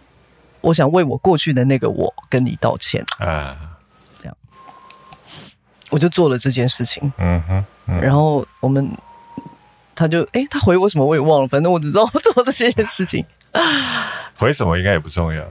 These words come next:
Speaker 1: 回什么不重要，就我
Speaker 2: 至少你
Speaker 1: 对，我就记得这件事。可是，你知道我当下就感受到一件事情，就是说，这个也是跟自己和解的一部分。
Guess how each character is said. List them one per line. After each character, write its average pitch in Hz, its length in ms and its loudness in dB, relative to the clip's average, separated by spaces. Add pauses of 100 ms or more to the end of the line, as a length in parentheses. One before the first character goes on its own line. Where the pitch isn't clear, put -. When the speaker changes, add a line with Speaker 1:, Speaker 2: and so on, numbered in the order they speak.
Speaker 1:
回 185 160 2
什 254 80 -2
么 160 100 2
不 139 120 -4
重 160 200 0
要， 135 240 2
就 170 120 0
我 202 80 4
Speaker 2:
至 - 60 -4
少 80 320 0
你 85 140 -2
Speaker 1:
对， 151 360 2 (760)
我 143 80 -4
就 180 120 0
记 185 180 -2
得 139 140 2
这 131 100 -4
件 131 200 0
事。 - 320 0 (640)
可 202 100 2
是， 311 220 2 (1000)
你 185 140 4
知 202 60 2
道 277 100 4
我 160 200 4 (140)
当 226 220 2
下 233 220 2
就 185 380 2 (340)
感 - 200 0
受 170 240 2
到 156 200 4
一 131 80 -2
件 131 220 0
事 135 220 0
情， - 240 -2
就 160 120 0
是 170 80 0
说， 175 320 0 (2500)
这 320 200 2
个 208 80 4
也 143 120 2
是 190 260 0
跟 190 220 2
自 202 140 0
己 127 180 2
和 127 240 0
解 131 220 -2
的 90 180 -4
一 127 160 -4
部 131 160 -2
分。 - 280 -4